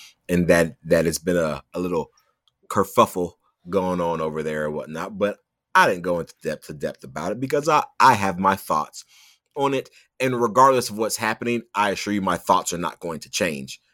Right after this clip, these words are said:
as far as what, what we should be doing. But, um, then she started sending videos and she started sending photos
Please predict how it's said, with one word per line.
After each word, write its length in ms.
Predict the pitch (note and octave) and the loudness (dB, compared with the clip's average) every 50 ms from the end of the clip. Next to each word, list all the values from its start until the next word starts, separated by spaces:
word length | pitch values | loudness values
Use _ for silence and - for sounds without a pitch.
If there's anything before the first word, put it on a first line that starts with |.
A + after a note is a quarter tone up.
| _ _ | _ _
as 160 | - F#2+ - | -4 -4 -4
far 300 | - - F#2 F2+ F2 E2+ | 0 0 2 4 4 2
as 120 | D#2+ D#2 - _ | 2 -2 -6 _
what, 500 | E2 E2+ E2 E2 F2 F#2 G2 G#2 G2+ - | -14 -16 -14 -10 -2 6 6 6 6 4
what 360 | _ F#2+ F#2+ G2 A2 A2 - F#2 | _ -4 4 6 6 6 6 2
we 140 | G2+ F#2+ | -4 -4
should 260 | - - - F#2 D2+ C#2 | -4 -4 -6 -6 -8 -8
be 80 | D#2 | -12
doing. 320 | D2+ C#2 D2+ D2+ C2+ B1 - _ _ _ _ _ _ _ _ _ _ _ _ _ _ | -12 -8 -10 -10 -10 -12 -18 _ _ _ _ _ _ _ _ _ _ _ _ _ _
But, 600 | F#2+ F2+ F2+ F2+ B2+ C#3 D3 B2+ - - - - - _ _ _ _ _ _ - | -20 -20 -6 4 6 8 8 8 6 2 -4 -10 -10 _ _ _ _ _ _ -4
um, 460 | F#2+ F#2+ F2+ F2 E2+ E2 D#2 D2 _ _ _ _ | -2 -2 0 -2 -4 -6 -8 -12 _ _ _ _
then 340 | G#2+ G2 F#2+ B2 C#3+ F3+ G3 | -14 2 4 6 6 6 4
she 120 | F#3 - D#3 | 2 -2 -4
started 320 | B2+ - C3+ B2 A#2 G2+ | 2 4 4 4 4 4
sending 400 | - - A#2 G#2+ G2+ F#2 F2+ E2+ | 2 2 2 2 2 0 0 0
videos 720 | D#2+ F#2+ A2+ A2 G2 F#2 E2 D2+ C2+ G#1 - - - - - _ _ _ _ _ _ | 4 6 6 6 6 4 4 2 0 -4 -10 -14 -16 -16 -16 _ _ _ _ _ _
and 140 | - E2 D#2+ | -14 -12 -10
she 80 | - - | -8 -8
started 300 | - - G#2 G#2 G2+ F#2 | 0 2 4 4 4 2
sending 320 | - - G2+ F#2+ F#2 F2+ | 0 -2 0 0 0 -4
photos 680 | - - - A2 G#2+ G#2 G2 F2+ E2 D#2 D#2 D#2 - - | -4 2 8 10 10 10 10 8 4 2 0 -4 -6 -10